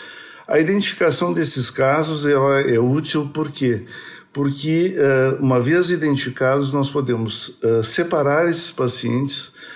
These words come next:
eh, coletar amostras, verificar se é o caso de coronavírus ou não, e eventualmente tratar os pacientes. Então, a, a identificação de possíveis casos suspeitos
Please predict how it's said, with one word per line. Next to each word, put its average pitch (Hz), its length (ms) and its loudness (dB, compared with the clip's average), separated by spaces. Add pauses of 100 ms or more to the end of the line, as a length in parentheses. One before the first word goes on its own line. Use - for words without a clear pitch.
(160)
eh, 113 420 0
coletar 143 680 0 (120)
amostras, 127 760 0
verificar 135 640 0
se 127 420 -4 (100)
é 135 160 4
o 151 160 4
caso 127 360 0
de 123 80 -2
coronavírus 117 720 0
ou 127 160 2
não, 143 480 0 (640)
e 143 200 4
eventualmente 127 680 2
tratar 143 380 0
os 117 160 0
pacientes. 139 600 -4 (360)
Então, 185 320 0 (400)
a, 131 340 0
a 147 40 6
identificação 156 800 0
de 147 140 -4
possíveis 180 580 -2
casos 120 480 0
suspeitos - 840 -6